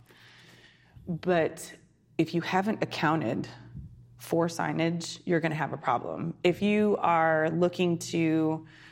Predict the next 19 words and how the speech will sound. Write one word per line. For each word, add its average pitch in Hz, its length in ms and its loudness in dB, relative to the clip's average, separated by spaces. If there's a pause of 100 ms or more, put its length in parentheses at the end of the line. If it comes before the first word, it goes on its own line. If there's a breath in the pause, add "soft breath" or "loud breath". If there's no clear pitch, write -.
(220 loud breath)
change 185 340 2
a 175 40 2
marketing 170 460 2
plan 160 560 0
or 156 300 4
you're 151 320 0
starting 156 520 2
up 156 180 -2
a 147 40 -2
business, 143 520 -2 (560 loud breath)
you 180 180 2
really 170 380 4
need 160 280 0
to - 80 -10
put - 320 -2
in 143 360 -4
a 151 100 -2
budget 131 600 -6
for 123 560 -8